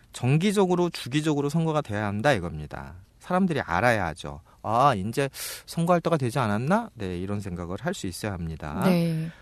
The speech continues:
Speaker 1: 둘째로는 진짜 선택권이 있는 선거가 돼야 돼요. 이게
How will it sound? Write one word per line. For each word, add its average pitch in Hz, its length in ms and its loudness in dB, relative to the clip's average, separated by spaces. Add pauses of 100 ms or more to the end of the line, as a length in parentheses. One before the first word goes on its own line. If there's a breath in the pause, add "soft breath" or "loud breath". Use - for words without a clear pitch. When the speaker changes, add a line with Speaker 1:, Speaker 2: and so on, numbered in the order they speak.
(100 loud breath)
Speaker 1:
둘째로는 156 800 2 (480 soft breath)
진짜 240 680 4
선택권이 226 680 2
있는 110 320 -2
선거가 185 340 -2
돼야 95 300 -4
돼요. 78 300 -6
이게 110 160 -4